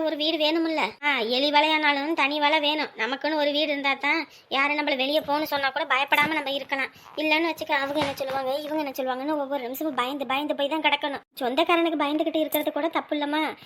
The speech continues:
இப்படி வெளியே ஆபீசருங்க மத்தியில, ஆ, காசு கட்ட முடியலன்னா இதா பேசுவாங்களே, அதை நினைச்சாத்தம்மா பயமா இருக்கு. இப்பயே உருட்டலும் பரட்டலுமா, கடைசியில சரட்டையும் கையின்ற கதையா? இப்பயே கையில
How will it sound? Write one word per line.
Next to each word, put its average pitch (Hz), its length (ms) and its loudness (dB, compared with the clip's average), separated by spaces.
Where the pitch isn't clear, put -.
இப்படி 269 280 -4
வெளியே 285 220 2
ஆபீசருங்க 302 520 0
மத்தியில, 285 380 0
ஆ, 311 60 2
காசு 302 180 0
கட்ட 294 240 -2
முடியலன்னா 294 440 0
இதா 302 120 0
பேசுவாங்களே, 294 500 -2
அதை 285 220 -4
நினைச்சாத்தம்மா 294 500 -4
பயமா 302 400 -2
இருக்கு. 302 220 -4
இப்பயே 269 260 0
உருட்டலும் 302 340 2
பரட்டலுமா, 294 400 0
கடைசியில 269 380 0
சரட்டையும் 294 320 2
கையின்ற 294 340 0
கதையா? 294 280 2
இப்பயே 254 280 0
கையில 277 200 2